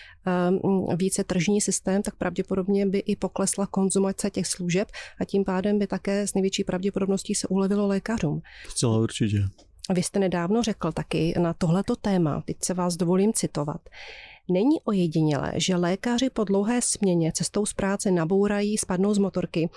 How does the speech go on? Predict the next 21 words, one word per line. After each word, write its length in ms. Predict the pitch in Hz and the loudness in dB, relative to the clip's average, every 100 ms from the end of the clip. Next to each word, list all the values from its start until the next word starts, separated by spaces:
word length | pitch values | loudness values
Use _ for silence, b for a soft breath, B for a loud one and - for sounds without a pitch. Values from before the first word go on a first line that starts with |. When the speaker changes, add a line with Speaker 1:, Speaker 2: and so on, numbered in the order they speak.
| B B | B B
Speaker 1:
někdo 260 | 175 165 185 | 0 2 -2
je 100 | 196 | 0
takzvaně 400 | 170 160 190 202 | -2 0 0 0
sejme. 360 | 202 190 175 - b b | 0 2 0 -2 b b
Používá 580 | - 175 190 202 185 180 | -2 2 2 2 2 0
se 120 | - | -2
proto 260 | 190 185 190 | -2 -2 -2
termín 400 | 190 185 190 190 | -2 2 2 2
spánková 640 | - - 175 180 208 214 226 | 0 -2 0 0 0 0 -2
opilost 520 | 175 - 147 139 - | -2 -2 -2 -4 -6
a 100 | - | -2
zhruba, 400 | 156 175 175 175 - B B - | 0 0 0 -4 -6 B B -4
eh, 260 | 165 160 160 | -2 0 0
jednomu 440 | 151 165 196 233 269 | 0 0 2 0 0
promi-, 340 | 202 185 196 - - - | 0 0 0 -4 -18 -8
a 40 | 170 | -4
odpovídá 520 | 175 226 226 233 233 | -2 0 0 2 0
zhruba 280 | 220 220 196 | 0 0 0
jednomu 360 | 160 180 214 | 2 2 0
promile 360 | 226 196 202 208 | 0 0 2 2
alkoholu. 520 | 190 180 208 180 147 | 0 -2 -2 0 -2